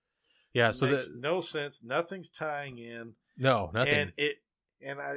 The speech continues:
Speaker 2: and I was, at this point, I was telling Chris, I said, "It would just be nice if they would just open the fucking circus."
Speaker 1: <laughs> Yeah,
Speaker 2: Because
Speaker 1: that's
Speaker 2: it's been,
Speaker 1: another
Speaker 2: like,
Speaker 1: thing,
Speaker 2: three
Speaker 1: yeah.
Speaker 2: fucking days they've been open. The stupid fucking Ferris wheel's been running for, like, three
Speaker 1: With
Speaker 2: days
Speaker 1: nobody
Speaker 2: straight.
Speaker 1: on it.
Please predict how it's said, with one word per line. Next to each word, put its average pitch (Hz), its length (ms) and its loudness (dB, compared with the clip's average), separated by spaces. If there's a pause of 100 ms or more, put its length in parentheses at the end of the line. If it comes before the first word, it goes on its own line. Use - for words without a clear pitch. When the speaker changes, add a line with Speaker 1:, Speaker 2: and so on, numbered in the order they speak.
(100)
Speaker 2:
and 139 120 -4
I 139 120 -2
was, 131 220 -10
at 139 120 -14
this 160 160 -10
point, 139 300 -8
I 120 60 -12
was 117 100 -12
telling 123 340 -10
Chris, 120 380 -12
I 117 80 -14
said, 120 200 -14
"It 131 80 -14
would 135 120 -12
just 214 280 0
be 131 140 -12
nice 107 640 -10 (400)
if 117 120 -14
they 143 100 -6
would 131 140 -8
just 147 240 -4
open 143 320 -2
the 117 80 -14 (100)
fucking 117 340 -6
circus." - 480 -12
Speaker 1:
<laughs> 131 100 2 (220)
Yeah, 135 160 4 (360)
Speaker 2:
Because 190 220 8
Speaker 1:
that's 208 140 4
Speaker 2:
it's - 20 0
been, 190 120 6
Speaker 1:
another 233 120 8
Speaker 2:
like, 160 80 4
Speaker 1:
thing, 139 160 2
Speaker 2:
three 180 160 2
Speaker 1:
yeah. 254 180 2
Speaker 2:
fucking 190 340 0
days 185 320 -4
they've 135 140 -4
been 139 140 0
open. 139 360 -4 (260)
The 123 80 -10
stupid 214 420 -8
fucking - 400 -4
Ferris 120 360 -10
wheel's 113 220 -10
been 117 180 -10
running 127 460 -2
for, 123 160 -8
like, 117 200 -8
three 151 140 0
Speaker 1:
With 139 120 10
Speaker 2:
days 151 80 6
Speaker 1:
nobody 175 280 8
Speaker 2:
straight. 170 120 6
Speaker 1:
on 180 140 6
it. 113 160 0